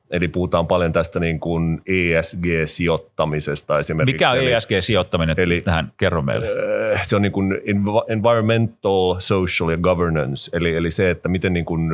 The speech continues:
Speaker 1: ympär-, yritykset toteuttaa ympäristövastuuta ja, ja vastuullista toimintaa ylipäänsä, niin, niin siinä on tapahtunut kyllä selkeä muutos, että, että tota, ö, erilaiset institutionaaliset sijoittajat ja, ja yksittäiset sijoittajat niin haluaa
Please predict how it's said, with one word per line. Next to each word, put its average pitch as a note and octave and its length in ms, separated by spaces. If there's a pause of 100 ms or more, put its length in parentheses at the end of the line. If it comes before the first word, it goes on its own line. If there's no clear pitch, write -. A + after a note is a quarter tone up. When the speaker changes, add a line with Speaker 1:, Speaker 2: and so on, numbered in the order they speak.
(140)
Speaker 1:
ympär-, F#2 520 (100)
yritykset G2 540
toteuttaa F2 480
ympäristövastuuta E2 1080
ja, D#2+ 220
ja D#2+ 140
vastuullista D#2 840
toimintaa D2+ 420
ylipäänsä, D#2+ 720 (760)
niin, F#2 260
niin F2+ 160
siinä G2+ 220
on F2 60
tapahtunut F2 480
kyllä F2 140
selkeä F#2 360
muutos, E2 440
että, D#2 380 (100)
että E2 260
tota, D#2+ 440
ö, F2+ 440 (140)
erilaiset F2 340
institutionaaliset E2 800
sijoittajat D#2 480
ja, D#2+ 280
ja D#2+ 60
yksittäiset E2+ 500
sijoittajat D#2 500
niin E2 240 (360)
haluaa F2 540